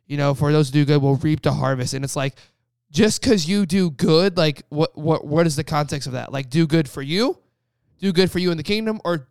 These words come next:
do good for others? 'Cause me doing good for others might be against what the kingdom wants.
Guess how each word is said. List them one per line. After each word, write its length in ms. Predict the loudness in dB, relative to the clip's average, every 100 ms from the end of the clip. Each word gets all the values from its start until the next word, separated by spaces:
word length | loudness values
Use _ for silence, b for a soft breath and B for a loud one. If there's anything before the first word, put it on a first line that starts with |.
| _
do 160 | -4 0
good 180 | -2
for 120 | -2 -4
others? 200 | -4 -4
'Cause 180 | -4
me 180 | 0 2
doing 240 | 4 4 6
good 180 | 4
for 120 | 4 2
others 280 | 4 4
might 160 | 4 2
be 100 | 4
against 340 | 2 0 0 -2
what 120 | -2
the 80 | -4
kingdom 300 | -4 -6 -6
wants. 360 | -8 -8 -16